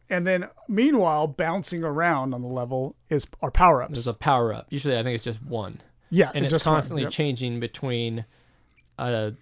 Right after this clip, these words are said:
Speaker 2: I think there's, like, a five hundred point value, a thousand point value, and then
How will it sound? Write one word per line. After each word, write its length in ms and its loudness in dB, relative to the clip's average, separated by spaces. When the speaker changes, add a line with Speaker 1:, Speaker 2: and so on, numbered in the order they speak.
Speaker 2:
I 60 -6
think 140 -6
there's, 120 -6
like, 120 -8
a 40 -14
five 280 0
hundred 240 -2
point 200 -2
value, 360 0
a 60 -2
thousand 360 -4
point 200 -6
value, 460 -2
and 100 -6
then 240 -4